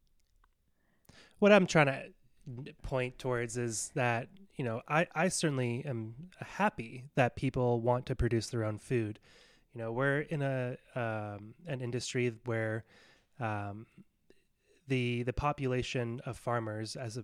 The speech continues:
as a, uh, with respect to the population of the country has gone from upwards of,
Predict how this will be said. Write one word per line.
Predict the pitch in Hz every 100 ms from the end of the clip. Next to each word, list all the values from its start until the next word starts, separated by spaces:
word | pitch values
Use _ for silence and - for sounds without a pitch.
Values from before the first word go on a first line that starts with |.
| -
as | 147 120
a, | 117 110 117 - 123
uh, | 113
with | 117 -
respect | - - 120
to | 113
the |
population | 110 117 117 110 113 120
of | 104
the | 110
country | 151 170 - 123 123 - - _
has | - 117
gone | 117 113
from | 110 113 107 110 - -
upwards | 117 - 120
of, | 117